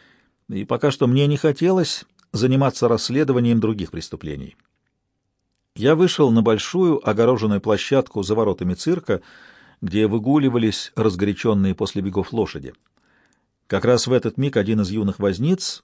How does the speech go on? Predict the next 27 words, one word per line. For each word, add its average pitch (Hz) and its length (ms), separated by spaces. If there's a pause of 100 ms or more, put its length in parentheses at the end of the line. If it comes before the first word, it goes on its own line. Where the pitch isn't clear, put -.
спускался - 580
на 117 120
землю 98 300
из 98 100
колесницы. 95 640 (580)
Рабы 110 520
помогли 110 480
ему 104 160
отцепить 104 460
от 98 140
пояса 95 340
ремни, 104 420 (1080)
и 107 80
когда 127 260
он 143 100
снял 147 360
с - 80
себя 113 240
шлем, 175 580
распустив 127 720
шикарную 113 520
гриву 107 280
волос, 123 440 (240)
я 127 220
сразу 151 540
его 127 220
вспомнил. 90 720